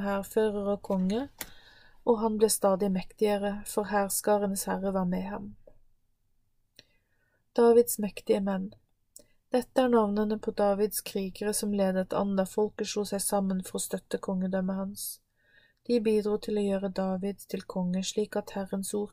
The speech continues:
til Israels folk ble oppfylt. Dette er listen over krigerne til David. Jashobam, sønn av Ham, en Hakmonit, var den som sto over alle de andre lederne for soldatene.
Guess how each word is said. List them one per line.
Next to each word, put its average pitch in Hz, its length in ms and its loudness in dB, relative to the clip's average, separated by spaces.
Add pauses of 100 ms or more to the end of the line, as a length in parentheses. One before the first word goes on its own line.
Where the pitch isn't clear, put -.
til 196 160 -6
Israels 196 480 -4
folk 202 320 -6
ble 190 160 0
oppfylt. - 540 -10 (800)
Dette 240 260 0
er 240 140 4
listen 208 340 -2
over 202 220 0
krigerne 202 580 -4
til 196 160 0
David. 180 460 -4 (1000)
Jashobam, 233 720 4
sønn 208 380 0
av 202 300 -2
Ham, 196 180 2 (240)
en 196 220 0 (320)
Hakmonit, 196 800 -8 (500)
var 220 140 4
den 214 160 6
som 202 180 -2
sto - 220 -6
over 196 380 0
alle 190 180 -2
de 190 140 -2
andre 185 260 -2
lederne 185 480 -2
for 208 140 -6
soldatene. 196 680 -6